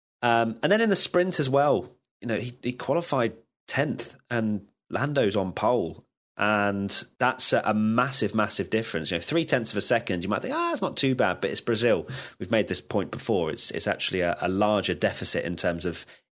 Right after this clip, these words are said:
impact. Three tenths is, is big, uh, around Brazil.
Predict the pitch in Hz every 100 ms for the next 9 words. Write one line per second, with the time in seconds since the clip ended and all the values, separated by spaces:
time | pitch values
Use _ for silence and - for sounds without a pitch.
0 | - 107 98 85 80 - - 123 104 -
1 | 92 - 87 - - 95 - 117 92 -
2 | - 92 - 92 87 85 87 92 85 87